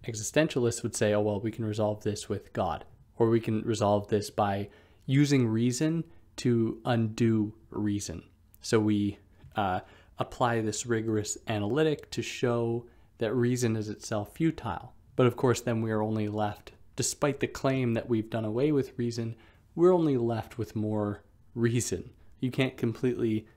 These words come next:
get rid of it. Just furthering our absurd position for Camus.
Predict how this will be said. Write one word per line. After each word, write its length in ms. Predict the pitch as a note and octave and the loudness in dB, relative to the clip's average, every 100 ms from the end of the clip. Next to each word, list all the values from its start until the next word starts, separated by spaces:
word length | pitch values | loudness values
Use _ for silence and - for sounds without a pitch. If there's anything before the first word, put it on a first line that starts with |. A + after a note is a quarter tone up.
| - | -6
get 180 | G#2+ - | -2 2
rid 180 | D#3 F#3 | 4 4
of 100 | - | 2
it. 220 | - - - - - - - - - - - | -6 -12 -20 -20 -20 -20 -20 -20 -20 -20 -2
Just 260 | D3 - | -2 -2
furthering 800 | - - C3+ C#3 C3 G2 D#2+ G2 - - | -8 2 6 8 6 2 0 -4 -10 -4
our 220 | A#2+ A2+ | 0 2
absurd 500 | G#2+ G#2 - G#2+ G2+ | 2 -2 2 2 2
position 500 | - G#2 G#2+ - A#2+ | -2 -4 -6 -6 -8
for 160 | B2 - | -8 -10
Camus. 440 | - A#2+ G#2 A2+ | -4 -2 -2 -4